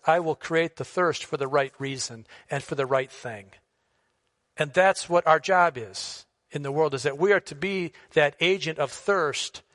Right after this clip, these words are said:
so that when we go to people, family, friends, or whatever, work acquaintances, whatever, that they see us being satisfied with something in our life. And they want to know,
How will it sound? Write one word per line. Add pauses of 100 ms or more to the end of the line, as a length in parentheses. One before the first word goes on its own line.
(320)
so
that
when
we
go
to
people,
family,
friends,
or
whatever,
work
acquaintances,
whatever, (300)
that (300)
they
see
us (400)
being
satisfied
with
something
in
our
life. (1400)
And
they
want
to
know,